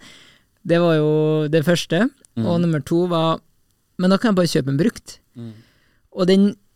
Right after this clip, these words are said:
Speaker 1: reisen fra at den gikk for å prøve å finne rimeligere, da, som da vil si brukt, til at den faktisk fikk en, altså den, det var en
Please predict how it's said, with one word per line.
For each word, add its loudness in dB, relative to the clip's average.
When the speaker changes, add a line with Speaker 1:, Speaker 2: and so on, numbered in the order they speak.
Speaker 1:
reisen 4
fra 0
at -4
den -2
gikk -6
for 0
å 0
prøve 0
å -6
finne -2
rimeligere, -2
da, -2
som -8
da -6
vil -8
si -10
brukt, -6
til 0
at -2
den -2
faktisk -6
fikk -6
en, -2
altså -4
den, 0
det 2
var 0
en -2